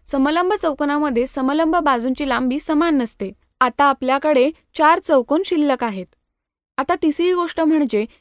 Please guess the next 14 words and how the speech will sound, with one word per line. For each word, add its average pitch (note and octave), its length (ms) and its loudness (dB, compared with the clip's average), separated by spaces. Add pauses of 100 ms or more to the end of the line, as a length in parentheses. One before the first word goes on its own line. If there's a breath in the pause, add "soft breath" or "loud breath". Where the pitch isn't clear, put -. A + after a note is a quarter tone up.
(140)
त्या D4+ 160 4
चौकोनाचे D#4 580 -2
कर्ण C4 360 -2
लंब C#4 320 0
आहेत. A3 320 0 (1900)
जर C#4+ 220 2
आपण F4+ 280 0
चौरस, A#3 540 0 (240 soft breath)
आयत, A#3+ 340 2 (220)
समांतरभुज D#4+ 720 0
चौकोन, A3+ 480 -2 (180 soft breath)
समभुज C4 480 0
चौकोन C#4 440 0
पाहिले A#3+ 440 0